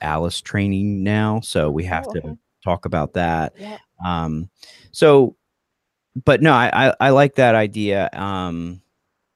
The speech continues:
Speaker 1: about, about doing, you know, like, like, integrating it i-, into, like, a, like, the weekly email or something like that.
Speaker 2: Mm-hmm.
Speaker 1: And I already sent, I was so good. Like, I already did my, uh, stuff for the week. I did it yesterday,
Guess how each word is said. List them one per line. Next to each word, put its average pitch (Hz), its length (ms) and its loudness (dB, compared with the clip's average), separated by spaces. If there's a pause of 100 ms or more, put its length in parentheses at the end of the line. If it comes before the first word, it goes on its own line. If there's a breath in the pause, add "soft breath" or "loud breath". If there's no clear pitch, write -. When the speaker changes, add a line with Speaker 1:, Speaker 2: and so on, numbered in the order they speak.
(1000)
Speaker 1:
about, 104 500 0 (260)
about 101 300 -4
doing, 87 640 -4 (200)
you 95 80 -12
know, 82 200 -12
like, 98 280 -12
like, 110 160 -4
integrating 98 580 2
it 82 260 -6
i-, 78 200 -10
into, 87 440 -8
like, 76 260 -8
a, 76 100 -10
like, 87 200 -10
the 71 240 -6
weekly 90 400 -6
email 82 320 -2
or 76 140 -6
something - 340 -14
like 71 180 -12
that. 67 280 -12
Speaker 2:
Mm-hmm. - 180 -20 (240)
Speaker 1:
And 107 80 -6
I 127 60 2
already 151 180 4
sent, - 240 -2
I 151 80 2
was 151 100 0
so 160 140 2
good. 143 340 4
Like, 101 200 2
I 110 80 -2
already 117 180 -2
did 120 240 -6
my, 92 300 -4 (420 loud breath)
uh, 78 380 -8
stuff 98 240 -8
for 92 120 -8
the 82 120 -6
week. 87 200 -6
I 82 60 -8
did 90 180 -6
it 73 80 -6
yesterday, 73 640 -8